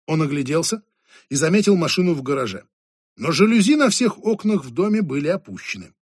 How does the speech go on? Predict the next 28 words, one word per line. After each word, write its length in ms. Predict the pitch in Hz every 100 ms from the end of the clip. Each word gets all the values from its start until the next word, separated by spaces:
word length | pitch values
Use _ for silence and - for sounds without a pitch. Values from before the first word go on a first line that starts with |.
| _ _ _ _
В 100 | _
конце 320 | - 101 175 165
концов 380 | 147 123 170
Чарли 380 | - 170 170 143
избрал 340 | 123 110 175 160
фронтальный 720 | 147 131 104 175 156 139 135
подход 440 | 135 - 233 208 _ - -
и 160 | 247
нажал 460 | 240 208 - 185 175
на 140 | 156
кнопку 380 | - 139 120 -
звонка. 440 | 107 120 104 107 _ _ _ _ _ _ _ _ _
Через 240 | - - 127
несколько 400 | 233 247 214 220
секунд 400 | 190 226 240 135
дверь 240 | 185 233
открыла 400 | 208 - 226 214
низенькая 760 | 180 196 233 180 202 - 202 156
женщина 640 | 110 208 190 196 190 180
за 160 | 175
семьдесят 760 | - - 233 160 135 127 135 104 - -
в 80 | 123
домашнем 460 | 180 170 - 131
халате 440 | 101 98 143 202 262
из 300 | - 180 110
розовой 500 | 117 143 131 135 143
синели. 600 | - 147 123 87 76 - _ _ _ _ _ _ _ _ _ _
"Да", 600 | 147 123 214 196 247